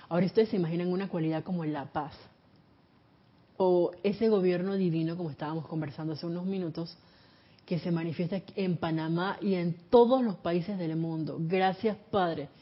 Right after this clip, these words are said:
Y así lo vemos, el planeta emanando o irradiando luz gracias a esa precipitación consciente que nosotros estamos buscando traer. Y para eso,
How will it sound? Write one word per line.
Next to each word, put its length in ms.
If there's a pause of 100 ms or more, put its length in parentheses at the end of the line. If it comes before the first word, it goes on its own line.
(1040)
Y 140
así 200
lo 140
vemos, 500
el 180 (180)
planeta 640 (400)
emanando 1040
o 140
irradiando 640
luz 480 (640)
gracias 560 (240)
a 320 (800)
esa 220
precipitación 720
consciente 380
que 80
nosotros 280
estamos 280
buscando 520 (500)
traer. 540 (800)
Y 140
para 380
eso, 360